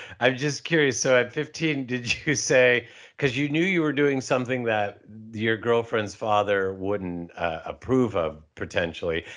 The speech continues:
and I don't think it was just 'cause you were dirtying up the, the kitchen, uh, that, that, so were, did you know you were creating a drug to match the illegal drugs, and you were, this wasn't for you? You were planning on selling this and making a lot of money?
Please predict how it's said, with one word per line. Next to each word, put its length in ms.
and 140
I 100
don't 180
think 160
it 60
was 120
just 200
'cause 160
you 100
were 140
dirtying 500
up 280
the, 400
the 100
kitchen, 560
uh, 320
that, 440
that, 280
so 180
were, 300
did 240
you 140
know 220
you 200
were 140
creating 760
a 100
drug 460
to 100
match 460
the 380
illegal 460
drugs, 480
and 200
you 120
were, 260
this 340
wasn't 360
for 120
you? 420
You 200
were 140
planning 420
on 180
selling 420
this 220
and 160
making 280
a 60
lot 160
of 60
money? 220